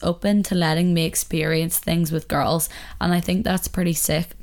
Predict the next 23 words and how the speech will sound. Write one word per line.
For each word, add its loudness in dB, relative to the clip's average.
but 2
also 2
think -4
it -6
comes -2
with 0
setting 2
boundaries 0
and 2
what 0
you're 0
comfortable -2
with -2
without 0
taking -2
the 0
piss." -2
I 2
think -2
this 2
is 0
really 2
interesting, 0